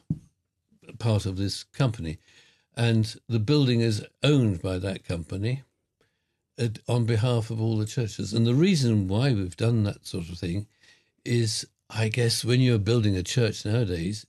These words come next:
you need enormous amounts of money, and probably ever only unlikely that any particular one denomination or one church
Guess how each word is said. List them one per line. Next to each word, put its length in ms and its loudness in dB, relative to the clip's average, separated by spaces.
you 180 0
need 240 0
enormous 640 2
amounts 320 -2
of 80 -4
money, 360 -2
and 180 -6
probably 320 2
ever 240 0
only 400 -2
unlikely 640 2
that 320 -6
any 220 0
particular 520 -8
one 460 0
denomination 800 -2
or 40 -4
one 260 -2
church 340 -4